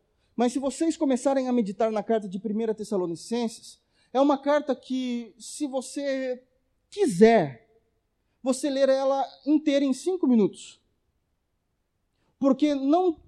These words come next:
tem o que Paulo escrever contra aquela igreja.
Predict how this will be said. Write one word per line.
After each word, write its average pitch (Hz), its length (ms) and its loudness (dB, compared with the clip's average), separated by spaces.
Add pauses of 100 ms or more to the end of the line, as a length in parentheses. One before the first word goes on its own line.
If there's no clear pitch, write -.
tem 302 580 8
o 262 120 0
que 285 160 4
Paulo 247 500 4
escrever 254 920 2 (160)
contra 269 380 6
aquela 262 240 0
igreja. 220 540 -4